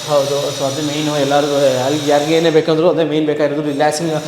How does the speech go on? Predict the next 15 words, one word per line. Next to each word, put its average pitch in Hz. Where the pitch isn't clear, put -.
Like, 190
ಮನೆ 214
ಎಂಟ್ರಿ 202
ಆಗ್ತಿದ್ದಂಗೆ 185
ರಿಲ್ಯಾಕ್ಸಿಂಗ್ 170
ಆಗಿರ್ಬೇಕು, 156
ಅದಕ್ಕೋಸ್ಕರನೇ. 156
Like, 160
ನೋಡಿ, 160
ಆ, 135
ಕಿಚನ್ 160
ಕೂಡ, 156
like, 151
ಚಿ-, 175
ಚಿಕ್ಕದಾಗಿದ್ದು, 185